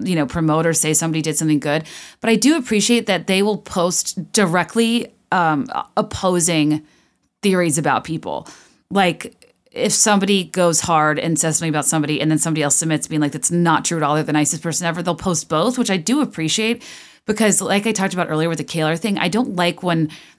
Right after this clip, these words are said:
things seem conspiratorial and that the person's way more interested in, sh-, uh, like,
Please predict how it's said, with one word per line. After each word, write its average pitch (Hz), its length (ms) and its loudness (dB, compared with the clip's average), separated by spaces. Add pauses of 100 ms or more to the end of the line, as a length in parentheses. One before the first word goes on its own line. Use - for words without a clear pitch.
things 165 220 0
seem 175 180 0
conspiratorial 170 840 0
and 175 120 0
that 160 80 0
the 165 80 -4
person's 175 460 -2
way 160 240 0
more 160 200 0
interested 175 600 -2
in, 160 420 -4
sh-, - 320 -6
uh, 147 480 -4
like, - 340 -4